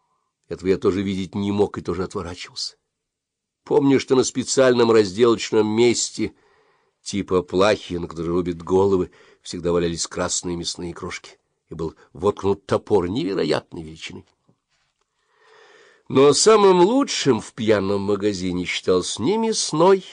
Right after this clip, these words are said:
не рыбный, не бакалейный и не молочный, а винно-водочный отдел. От этого магазин, видимо, и получил в народе своё название.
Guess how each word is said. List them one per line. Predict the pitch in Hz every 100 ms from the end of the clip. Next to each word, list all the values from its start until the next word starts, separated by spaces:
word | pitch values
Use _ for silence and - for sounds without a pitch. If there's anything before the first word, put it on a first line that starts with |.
| -
не | 110 107 107
рыбный, | 95 143 135 135 123 _
не | 92 92
бакалейный | 87 87 82 113 123 117 _ - -
и | -
не | 82 82
молочный, | 78 98 - 92 - _ _ -
а | 95 95
винно-водочный | 92 170 226 220 202 190 165 113 104 98 - 107 95
отдел. | 90 95 104 _ _ _ _ _ _ _ _ _ _ _ _ _ _ _
От | 104 107 -
этого | 98 113
магазин, | 113 117 107 98 113
видимо, | 110 101 110
и |
получил | 110 107 - 101 101
в | 92
народе | 95 92 104
своё | - 101 101
название. | 101 - 101 107